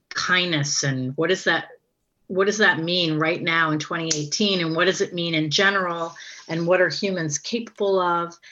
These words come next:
And we studied the science of it and, and the neurology of it. And, you know, we did all kinds of research, um, and in the end really decided that the best way to portray it was through emotional stories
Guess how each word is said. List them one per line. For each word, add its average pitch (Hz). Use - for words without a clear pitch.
And 156
we 151
studied 170
the 143
science 214
of 196
it 180
and, 143
and 139
the 147
neurology 190
of 175
it. 170
And, 139
you 170
know, 156
we 175
did 180
all 247
kinds 247
of 156
research, 156
um, 143
and 175
in 196
the 180
end 170
really 165
decided 160
that 147
the 160
best 156
way 175
to 165
portray 151
it 143
was 143
through 165
emotional 156
stories 170